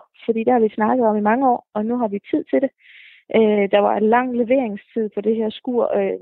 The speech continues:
næsten, øh, tre uger. Og det er fordi, at, øh, jeg har fået at vide, at, øh, de har aldrig haft så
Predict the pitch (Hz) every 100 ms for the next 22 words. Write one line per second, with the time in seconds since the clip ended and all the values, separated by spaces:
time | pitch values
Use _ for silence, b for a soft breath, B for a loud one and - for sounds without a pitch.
0 | 190 214 240 - 208 190 185 180 185 -
1 | 233 226 226 226 277 - _ B B B
2 | B 208 196 214 220 214 - 214 220 202
3 | 190 185 185 185 - 208 - 208 190 214
4 | 240 226 185 - 185 180 175 - 214 208
5 | - 220 240 185 190 208